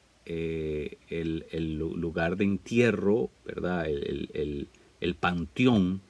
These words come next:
el panteón de los reyes y, y de los nobles, eh, españoles,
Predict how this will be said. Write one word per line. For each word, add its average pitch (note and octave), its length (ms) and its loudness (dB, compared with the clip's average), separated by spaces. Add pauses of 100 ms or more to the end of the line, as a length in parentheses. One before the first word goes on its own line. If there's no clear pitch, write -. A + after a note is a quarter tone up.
(240)
el D#2 120 -12
panteón D2 460 2
de F#2+ 120 4
los D#2+ 160 -6
reyes F2+ 640 -2 (460)
y, D2 280 -4
y D#2 200 -4
de C#2+ 160 -4
los - 180 -10
nobles, F#2+ 720 4 (500)
eh, - 220 -2
españoles, F#2 800 2